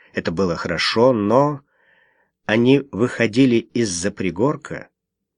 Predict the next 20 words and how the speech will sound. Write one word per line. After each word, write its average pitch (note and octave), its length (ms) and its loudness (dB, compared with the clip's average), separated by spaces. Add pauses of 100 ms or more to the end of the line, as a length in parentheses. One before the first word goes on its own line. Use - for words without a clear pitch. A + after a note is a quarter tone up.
(260)
и G#2+ 80 -2
тут D#3 300 -4
Джулия, C#3+ 800 0 (140)
наверное, G#2+ 680 2 (100)
также B2+ 460 -2
о C3 160 -6
чем-то C3 460 0
догадавшись, B2 880 -2 (560)
вдруг A2 340 -2
остановилась. E2+ 880 -4 (920)
Горы A2+ 340 2
впереди G2+ 520 -2
расступились, B2 920 -2 (840)
на F2 140 0
пути A2 300 0
беглецов B2+ 920 0 (180)
необъятным A2+ 840 0
простором C3 760 0
засинел G2+ 640 0
воздух. F2+ 800 -4